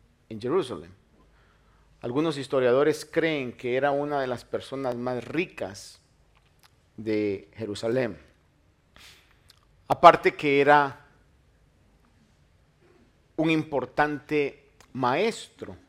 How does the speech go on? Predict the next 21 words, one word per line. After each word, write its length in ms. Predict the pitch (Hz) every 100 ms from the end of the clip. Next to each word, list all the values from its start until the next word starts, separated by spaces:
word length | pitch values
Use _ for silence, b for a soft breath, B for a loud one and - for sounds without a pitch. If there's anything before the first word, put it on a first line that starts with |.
| _ -
Algunos 380 | 117 110 139
le 100 | 147
llamaban 380 | 123 113 120 131
a 120 | 117 131
él 100 | 131
el 140 | 123
maestro, 840 | 113 113 127 185 185 - - 98 92 - _ _ _ _ _
como 220 | - 104
dándole 600 | 104 120 131 135 123 107 b b b b b b b b _ -
una 340 | 123 127 113 -
preeminencia 760 | - 123 117 107 120 135 123 120
grande 480 | 120 131 131 113 107
entre 300 | 101 - 101
los, 480 | 98 90 - - - _ _ _ _ _ _ 107
eh, 320 | 104 101 -
fariseos. 880 | 98 107 98 - 151 101 78 - - _ _ _ _ _ _ _ _ _ _ _ - -
Some 220 | - 156
people 260 | 139 160 139
also 560 | 131 143 - 147 135 -
refer 400 | 120 110 - 131 131
to 300 | - 127 117